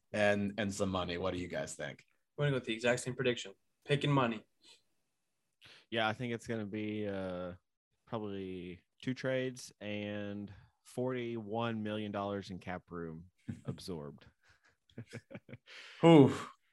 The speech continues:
Speaker 1: we'll see. I'm not sure I'm quite ready for that. That kind of sent chills down my spine, even just thinking about,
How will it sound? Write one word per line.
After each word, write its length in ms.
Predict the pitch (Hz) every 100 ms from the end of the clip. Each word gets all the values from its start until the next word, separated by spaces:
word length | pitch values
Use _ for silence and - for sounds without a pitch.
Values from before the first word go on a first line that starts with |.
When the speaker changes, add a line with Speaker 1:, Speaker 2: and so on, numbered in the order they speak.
| -
Speaker 1:
we'll 160 | 135 151
see. 340 | 143 156 135
I'm 160 | 117 139
not 200 | 151 147
sure 160 | 156 143
I'm 100 | 143
quite 220 | 143 123
ready 180 | 131 127
for 120 | 117
that. 120 | 113
That 140 | 120
kind 160 | 131 127
of 80 | 123
sent 200 | 131 117
chills 240 | - 123
down 200 | 113 117
my 100 | 110
spine, 320 | 101 - 113
even 220 | 110 107 101
just 180 | 101
thinking 300 | - 104 101
about, 380 | 101 101 101 101